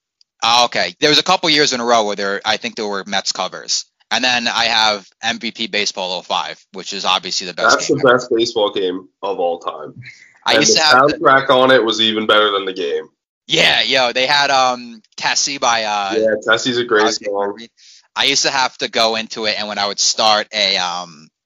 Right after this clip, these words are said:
Speaker 1: when I would start a season, they would have the two thousand five Mets roster on it, not oh six, obviously. So I would have to go in. I made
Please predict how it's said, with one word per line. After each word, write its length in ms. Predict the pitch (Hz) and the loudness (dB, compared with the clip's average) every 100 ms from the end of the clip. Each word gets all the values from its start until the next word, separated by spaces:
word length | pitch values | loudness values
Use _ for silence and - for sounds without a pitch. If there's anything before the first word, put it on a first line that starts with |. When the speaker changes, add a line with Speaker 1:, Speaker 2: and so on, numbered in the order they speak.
| _ | _
Speaker 1:
when 120 | 117 | -2
I 60 | 113 | -2
would 120 | 113 | 0
start 280 | - 131 120 | 0 2 2
a 40 | |
season, 540 | 104 - 156 143 90 78 - - - _ 113 | 2 0 0 -2 -4 -12 -20 -20 -20 _ -2
they 160 | 135 | 0
would 160 | 151 147 | 2 0
have 280 | 131 127 107 | 0 0 -2
the 80 | |
two 180 | 110 - | -14 -8
thousand 400 | 135 120 117 107 | -2 0 -2 -6
five 400 | - 110 110 104 | -2 2 2 0
Mets 300 | 101 90 - | -6 -10 -8
roster 420 | 95 87 - 82 | -8 -8 -10 -12
on 140 | 78 76 | -16 -18
it, 80 | - 101 | -20 -4
not 220 | 113 127 | -4 -2
oh 120 | 120 | -6
six, 580 | 104 - 104 - - - | -4 0 -2 -2 -4 -4
obviously. 560 | 98 104 90 - - - - - - | 0 -2 -2 -10 -10 -18 -20 -20 -10
So 260 | - - 131 | -4 2 4
I 140 | 127 | 4
would 120 | 135 | 2
have 160 | 147 147 | -2 -4
to 80 | 127 | -2
go 220 | 127 123 | 0 0
in. 100 | 120 - | -4 -2
I 160 | 117 131 | -2 0
made 240 | 127 123 | 0 -2